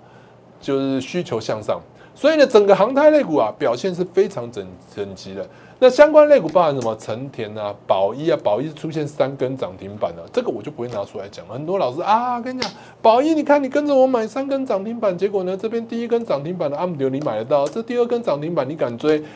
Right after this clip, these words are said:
第三根涨停板的你敢追？不敢。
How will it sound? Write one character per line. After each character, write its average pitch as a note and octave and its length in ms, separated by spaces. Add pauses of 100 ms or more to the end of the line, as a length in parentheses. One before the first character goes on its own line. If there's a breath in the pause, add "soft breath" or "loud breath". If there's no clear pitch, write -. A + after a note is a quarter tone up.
(120)
第 D4 100
三 D4+ 160
根 C#4+ 140
涨 F#3 220
停 F#3+ 120
板 F3 160
的 D3+ 80
你 E3+ 140
敢 C3 220
追？ C3 280 (800)
不 D#3 120
敢。 - 240